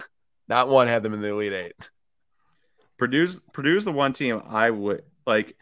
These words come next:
Speaker 2: anybody with a massive, massive big is somebody I do not want Kansas to go up against because we do not have
Speaker 1: Not
Speaker 2: we don't, we, we don't have bigs.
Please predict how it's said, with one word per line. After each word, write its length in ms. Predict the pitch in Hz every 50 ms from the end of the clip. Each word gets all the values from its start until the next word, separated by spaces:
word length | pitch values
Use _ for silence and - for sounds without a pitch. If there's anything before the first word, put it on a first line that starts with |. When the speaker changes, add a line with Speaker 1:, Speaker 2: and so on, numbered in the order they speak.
| - _ -
Speaker 2:
anybody 340 | 123 143 180 190 220 220 214
with 160 | 175 147 131
a 40 | 113
massive, 580 | 107 107 110 107 104 104 104 - 127 110 107
massive 440 | 107 98 98 95 - - 95 95 110
big 360 | - 92 92 92 98 110 - _ _ _ _ _ _ _ _ _ _ _ _ _ _ _ _ _ _ _ _ _ _ _ _ _ _ _ _ _ _ _
is 180 | 113 104 -
somebody 340 | - 127 120 113 117 107 101
I 140 | 101 101 101
do 100 | 98 98
not 220 | 95 101 101 95
want 200 | 95 98 90 82
Kansas 360 | - 113 101 98 90 90 87 -
to 100 | - 85
go 160 | - 95 87
up 120 | 85 -
against 360 | 85 85 85 78 - - - _ -
because 280 | 85 - 95 87 85
we 120 | - 101 104
do 80 | 98 90
not 260 | 95 98 95 87 92
have 360 | 98 95 90 85 82 - - _ _ _ _ _ _ _ _ _ _ _ _ _ _ _ _ _ _ _ _ _ _ _ _ _ _ _
Speaker 1:
Not 300 | 120 120 117 123 - - _ _
Speaker 2:
we 100 | - -
don't, 180 | 107 101 95 - _ _ -
we, 160 | 110 107 - - _ -
we 140 | 101 110
don't 160 | 113 110 98 104
have 180 | 101 90 80
bigs. 320 | - 92 82 - - -